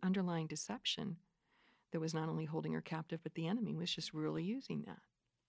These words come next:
So it's something to be aware of. Y-, you were mentioning earlier, where do, you know, where do we go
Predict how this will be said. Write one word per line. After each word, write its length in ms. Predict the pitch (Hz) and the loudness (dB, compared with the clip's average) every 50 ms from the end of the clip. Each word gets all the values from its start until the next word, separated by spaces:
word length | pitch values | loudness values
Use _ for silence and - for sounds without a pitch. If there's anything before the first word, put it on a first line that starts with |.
| _ _ _ | _ _ _
So 240 | - - - 160 | -14 -10 -8 -8
it's 160 | 151 143 - - | -8 -8 -2 -2
something 180 | 185 170 165 | 0 0 0
to 80 | 165 160 | -2 -2
be 140 | 151 160 156 | -2 -2 -4
aware 320 | 156 151 160 160 156 156 147 147 | -2 -2 -4 -4 -2 -2 -2 -4
of. 60 | 151 - _ _ _ _ - - - - - - _ _ _ | -6 -8 _ _ _ _ -20 -18 -18 -18 -18 -20 _ _ _
Y-, 120 | - - - | -12 -12 -2
you 160 | - 196 196 196 | 2 4 6 6
were 80 | 190 | 6
mentioning 400 | 180 180 196 214 - - - - | 6 6 4 4 2 0 0 2
earlier, 260 | - 190 196 185 175 | 2 4 4 4 4
where 200 | 160 165 180 202 | 2 4 4 4
do, 120 | 208 214 - - - - | 4 2 0 -4 -6 -2
you 100 | 175 165 | -2 0
know, 80 | 160 | 0
where 200 | 160 160 175 190 | 0 2 2 2
do 60 | 202 | 2
we 140 | 190 175 160 | 2 0 -2
go 520 | 147 156 156 147 160 175 185 165 147 143 | -4 -4 -2 -2 0 0 0 0 -2 -4